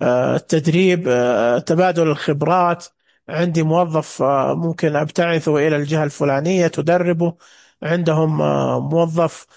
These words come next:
آه، أجيبه عندي، آه، يكتسب شيء من الخبرات، آه، التي أنا اكتسبتها في المجال،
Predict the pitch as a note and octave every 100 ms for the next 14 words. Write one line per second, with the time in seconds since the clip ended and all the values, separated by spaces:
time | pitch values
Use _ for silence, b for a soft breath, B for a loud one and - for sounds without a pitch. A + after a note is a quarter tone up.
0 | b b b - C#3 C#3 C3+ C3+ C3 C3
1 | C3 B2 B2 A#2+ C3 D#3+ E3+ E3+ D3+ C#3+
2 | B2 E3+ F#3 D#3+ F3 F3+ D#3 D3 C#3 C#3
3 | D3 D#3 - F3+ - D3+ - F3+ D#3 D3
4 | - D3+ E3+ E3 - b b b b F3+
5 | D3+ D3+ D#3+ D#3+ - E3 F3 D3+ D#3+ -
6 | E3 - D3+ D3 - D3+ D3 C#3+ F3 F3